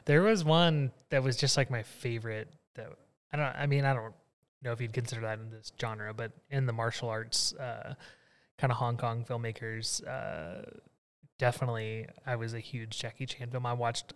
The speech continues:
that was probably my first experience watching a lot of films with either subtitles or, like,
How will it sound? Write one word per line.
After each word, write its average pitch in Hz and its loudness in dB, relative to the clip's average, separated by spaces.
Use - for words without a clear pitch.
that 180 8
was 185 10
probably 185 12
my 151 10
first 139 4
experience 123 2
watching 117 2
a 117 -2
lot 113 0
of 113 -4
films 120 -2
with 117 -2
either 113 -6
subtitles 143 0
or, 120 0
like, 113 -2